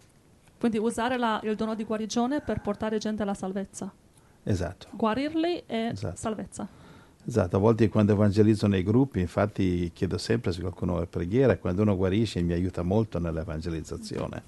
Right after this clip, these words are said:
Speaker 1: Mhm.
Speaker 2: perché le guarigioni sono segni che accompagneranno la predicazione, Marco capitolo sedici. Gloria, gloria al Signore.
Speaker 1: Bellissimo, amen.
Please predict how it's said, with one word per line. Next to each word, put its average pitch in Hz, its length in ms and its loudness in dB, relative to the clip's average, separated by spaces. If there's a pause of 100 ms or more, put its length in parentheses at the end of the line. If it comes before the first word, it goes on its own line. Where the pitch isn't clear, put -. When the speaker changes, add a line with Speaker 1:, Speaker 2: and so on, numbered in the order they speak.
(140)
Speaker 1:
Mhm. 208 240 -6
Speaker 2:
perché 101 240 -2
le 101 80 4
guarigioni 98 640 2
sono 87 680 -2 (220)
segni 113 680 4
che 107 120 0
accompagneranno 98 1120 4
la 107 120 2
predicazione, 85 840 0
Marco 87 360 -4
capitolo 82 400 -8
sedici. - 540 -10 (1120)
Gloria, 117 440 8
gloria 101 320 2
al 98 60 -2
Signore. 92 580 -6
Speaker 1:
Bellissimo, 202 840 -6
amen. 208 340 -4